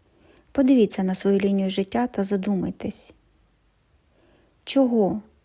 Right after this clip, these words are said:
життя вас навчило. І тут ви можете відповідати собі в умі, можете записувати відповіді коротенько або ключові слова,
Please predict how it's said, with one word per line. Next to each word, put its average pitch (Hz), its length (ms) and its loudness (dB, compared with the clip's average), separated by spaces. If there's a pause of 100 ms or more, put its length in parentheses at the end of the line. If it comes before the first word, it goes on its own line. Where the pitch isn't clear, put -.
(140)
життя 190 420 -2
вас 208 300 -2
навчило. 190 680 -4 (2750)
І 247 80 -2
тут 262 240 -2
ви 220 120 4
можете 220 420 0
відповідати 214 760 0
собі 190 540 -6 (680)
в 208 120 -2
умі, 208 420 2 (480)
можете 208 360 -2
записувати 196 800 -4
відповіді 190 600 -6
коротенько 196 720 -4 (440)
або 190 220 -4
ключові 185 540 -4
слова, 180 520 -8